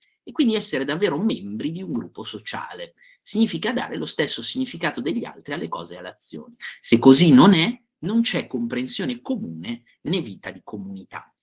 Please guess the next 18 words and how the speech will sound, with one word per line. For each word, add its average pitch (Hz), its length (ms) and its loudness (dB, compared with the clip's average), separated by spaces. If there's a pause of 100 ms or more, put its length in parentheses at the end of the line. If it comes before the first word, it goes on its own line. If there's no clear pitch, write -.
(340)
In - 100 -20
altre 120 320 -10
parole, - 600 -8
conclude, 202 800 -8
eh, - 300 -20
questo - 300 -16
brano 107 300 -8
Dewey, 107 320 -8
"le 127 120 -2
attività 143 540 -2
di 202 160 0
tutti - 380 -12
sono - 320 -6
poste - 340 -10
nella 123 220 0
medesima 104 480 -6
situazione 117 480 -10
inclusiva." 82 760 -8